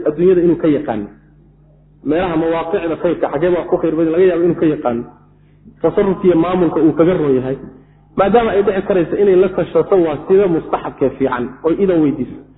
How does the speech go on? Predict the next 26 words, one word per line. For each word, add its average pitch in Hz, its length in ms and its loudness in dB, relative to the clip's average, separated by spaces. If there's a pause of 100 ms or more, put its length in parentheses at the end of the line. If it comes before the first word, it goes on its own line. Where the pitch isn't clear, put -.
(220)
Laakiin 147 380 0
laazim 143 280 -4
kuma 117 200 -6
aha. - 100 -14 (1500)
Sidaasay 196 420 2
jumhuurtu 180 340 2
mareen. 117 240 -2 (420)
Oo 175 80 2
maxay 202 220 0
daliishadeen? 156 480 2 (200)
Axaadiis 202 320 -2
fara 196 120 0
badan. 208 220 0 (1400)
Ilaa 220 200 0
uu 220 160 -2
xaafidku 180 440 -4
ka 208 100 2
yidhi, 165 160 6
Ibn 156 100 4
Xajar 185 280 2
wuxuu 214 180 2
yidhi, - 140 2 (880)
Ibn 151 120 2
Xajar 202 260 2
wuxuu 202 220 2
yidhi, 107 140 0